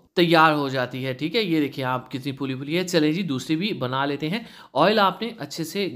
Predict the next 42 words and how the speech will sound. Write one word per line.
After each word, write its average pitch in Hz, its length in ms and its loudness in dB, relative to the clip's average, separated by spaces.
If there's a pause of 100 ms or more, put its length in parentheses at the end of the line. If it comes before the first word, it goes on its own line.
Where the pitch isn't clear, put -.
गर्म 135 280 -2
रखना 175 240 -2
है, 180 140 -2
ठंडे 147 260 -2
ऑयल 143 120 -2
के 143 120 -8
अंदर 139 140 -6
आपने 135 200 -4
इसको 131 180 -8
नहीं 147 200 -4
डा-, 127 360 0
डालना, 127 360 -2
वरना 151 300 -2
ये 190 220 -2 (300)
इकट्ठी 202 420 -2
हो 185 160 4
जाएगी 147 300 0
उसी 131 220 -6
जगह 123 240 -4
पे, 131 140 -6
ठीक 131 220 -12
है। 240 140 -4
इसको 147 260 -4
भी 143 100 -4
हम 139 120 -6
अच्छे 135 180 -6
से 135 140 -6
फ्राई 131 260 -2
कर 131 140 -4
लेते 127 260 -6
हैं। 151 100 -6
ये 139 140 -4
देखें 135 240 -4 (380)
कितनी 170 260 0
मज़ेदार 160 580 2
बनती 160 280 -2
है 202 80 -2
और 196 160 0
दिखने, 202 420 -2 (140)
देखने 160 400 0
में 220 140 -2
भी 208 80 -4